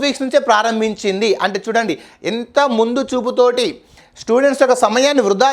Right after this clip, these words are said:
చేయకుండా ఉండాలనే ఉద్దేశంతోటి మనం ముందుగానే టెస్ట్ సిరీస్ అనేది ప్రారంభించడం జరిగింది. So ఈ ట్వంటీ ఫస్ట్న జరగబోయే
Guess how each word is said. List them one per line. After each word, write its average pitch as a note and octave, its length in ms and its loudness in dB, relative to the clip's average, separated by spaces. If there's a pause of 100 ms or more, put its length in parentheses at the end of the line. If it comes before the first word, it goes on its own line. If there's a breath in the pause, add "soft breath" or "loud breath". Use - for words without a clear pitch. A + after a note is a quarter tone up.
(100)
చేయకుండా B3 420 2
ఉండాలనే A#3 400 0
ఉద్దేశంతోటి A3+ 760 0 (560 soft breath)
మనం G#3+ 120 2 (100)
ముందుగానే C4 500 0 (300)
టెస్ట్ A3 200 -2
సిరీస్ C4 260 0
అనేది B3 240 0 (200)
ప్రారంభించడం A#3 560 0
జరిగింది. A3+ 360 -2 (420 loud breath)
So - 80 4 (320)
ఈ - 20 2 (300)
ట్వంటీ A#3+ 300 2 (120)
ఫస్ట్న C4 240 2 (440)
జరగబోయే A#3+ 380 2